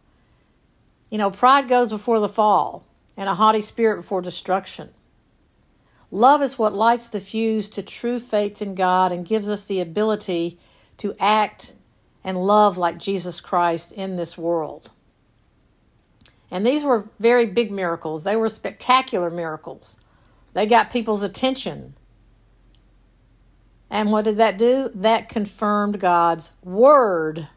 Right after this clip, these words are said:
His book to us. Matthew sixteen twenty, you don't have to turn there, but it says, "And they went forth everywhere preaching the word, the Lord working with them,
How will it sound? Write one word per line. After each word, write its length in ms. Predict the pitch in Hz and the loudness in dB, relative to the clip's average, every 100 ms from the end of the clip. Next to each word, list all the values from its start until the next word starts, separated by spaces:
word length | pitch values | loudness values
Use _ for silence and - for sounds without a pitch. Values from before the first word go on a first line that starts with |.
| _ _ _ _ _ _ _ | _ _ _ _ _ _ _
His 220 | - 185 | -10 -10
book 320 | 175 208 254 254 | 0 2 2 0
to 160 | 233 | 2
us. 640 | 247 254 147 - - - - _ _ _ _ _ | 6 6 2 -4 -8 -10 -16 _ _ _ _ _
Matthew 340 | 185 202 196 202 | -4 -4 -4 -10
sixteen 560 | - 220 - 233 208 | -4 -4 -2 -4 -4
twenty, 380 | - 240 240 208 | -4 -2 0 -2
you 60 | 196 | -2
don't 160 | 196 | -2
have 160 | 202 190 | -2 -4
to 100 | 185 | -8
turn 300 | - 254 247 | -4 -2 0
there, 180 | 190 185 | -2 -2
but 260 | 180 180 _ _ _ _ | -4 -6 _ _ _ _
it 100 | 196 | -12
says, 220 | 190 226 | -2 0
"And 140 | 208 208 | 0 0
they 80 | 220 | 0
went 180 | 220 | -2
forth 320 | 196 220 208 208 | -2 -2 0 0
everywhere 460 | 226 254 226 202 | -2 -2 -2 -2
preaching 440 | 190 226 226 233 208 | -2 -2 -2 -2 -2
the 80 | |
word, 480 | 196 220 269 254 208 | 0 2 4 2 0
the 120 | 208 | -4
Lord 440 | 196 214 254 269 226 | 0 2 4 4 2
working 480 | 214 226 226 214 202 | 0 -2 -2 -6 0
with 260 | 247 262 | 0 0
them, 360 | 220 196 202 | -4 -4 -4